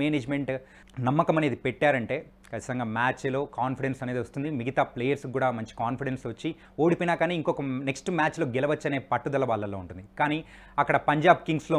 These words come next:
మిస్ అయింది అదే. మరి ఇంకా ముంబై ఇండియన్స్ విషయానికి వస్తే మాత్రం ముంబై ఇండియన్స్ లాస్ట్ మ్యాచ్లో just మరి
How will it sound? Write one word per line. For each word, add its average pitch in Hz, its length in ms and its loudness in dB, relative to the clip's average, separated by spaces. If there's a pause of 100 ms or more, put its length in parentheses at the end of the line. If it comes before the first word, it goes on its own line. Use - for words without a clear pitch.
మిస్ 135 240 -2
అయింది 143 220 0 (120)
అదే. 131 140 2 (280)
మరి 135 180 2
ఇంకా 135 160 0 (180)
ముంబై 135 240 4 (180)
ఇండియన్స్ 143 380 0
విషయానికి 117 340 -4
వస్తే 113 220 -8
మాత్రం 123 220 -4 (120)
ముంబై 170 260 0
ఇండియన్స్ 165 280 -4
లాస్ట్ 151 280 0
మ్యాచ్లో 160 260 -2 (400)
just 190 340 2 (460)
మరి 147 100 4